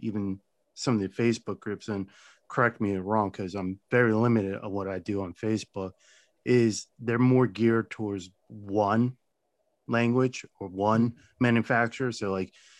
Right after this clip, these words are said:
if I wanted to learn, uh, let's go back to A M X. So if I wanted to learn A M X,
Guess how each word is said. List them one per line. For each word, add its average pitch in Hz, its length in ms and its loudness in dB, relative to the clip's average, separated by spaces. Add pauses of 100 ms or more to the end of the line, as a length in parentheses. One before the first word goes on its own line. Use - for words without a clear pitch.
(640)
if 143 140 2
I 127 120 4
wanted 135 340 4
to 127 120 -4
learn, 117 880 2 (1120)
uh, 123 220 4
let's 107 200 0
go 113 160 0
back 104 220 2
to 117 100 -4
A 101 160 0
M 104 100 0
X. 104 280 0
So 110 60 -4
if 101 160 -4
I 107 80 0
wanted 107 260 -2
to 110 160 -4
learn 104 160 0
A 101 180 0
M 104 120 0
X, 107 380 0